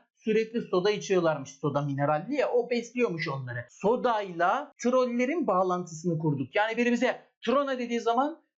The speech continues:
ha troller ne içiyordu? Soda içiyorlardı. Pe-, peki Türkiye'deki bir marka var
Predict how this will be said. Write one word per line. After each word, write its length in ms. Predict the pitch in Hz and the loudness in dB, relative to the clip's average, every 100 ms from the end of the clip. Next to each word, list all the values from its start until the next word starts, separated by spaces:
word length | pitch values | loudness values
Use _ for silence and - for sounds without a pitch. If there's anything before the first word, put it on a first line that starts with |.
| - | -4
ha 180 | 175 | -4
troller 640 | 165 170 185 190 196 190 185 | -4 0 0 2 2 2 0
ne 140 | 208 | -2
içiyordu? 320 | 214 214 214 | -2 0 -2
Soda 360 | 277 - 165 160 | -4 -2 -2 0
içiyorlardı. 760 | 180 156 190 180 170 165 160 160 | 0 -2 2 2 2 0 0 -4
Pe-, 120 | 285 - | -10 -4
peki 360 | 320 - 240 160 | -4 0 -2 0
Türkiye'deki 800 | 160 156 180 165 175 180 160 147 | -2 0 0 0 0 0 0 2
bir 180 | 185 | 2
marka 580 | 175 156 156 143 180 170 | 2 2 0 -2 -2 0
var 220 | 160 156 | 2 0